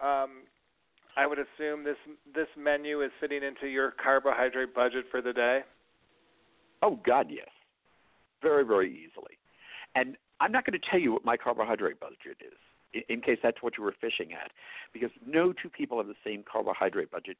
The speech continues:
Speaker 2: No two people
Speaker 1: Exactly.
Speaker 2: should. You,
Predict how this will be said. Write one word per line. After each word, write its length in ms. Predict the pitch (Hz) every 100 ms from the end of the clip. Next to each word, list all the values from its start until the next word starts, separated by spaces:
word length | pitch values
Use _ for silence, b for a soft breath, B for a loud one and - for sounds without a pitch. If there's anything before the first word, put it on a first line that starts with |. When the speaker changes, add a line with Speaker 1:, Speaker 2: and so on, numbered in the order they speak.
| 98
Speaker 2:
No 140 | 110
two 160 | - -
people 240 | 107 - 104
Speaker 1:
Exactly. 300 | 110 98 82 -
Speaker 2:
should. 160 | - _ _ _ _ _ _ _ _ _ _ _ _ _ _ _ _ _ _ - B B B
You, 200 | 113 127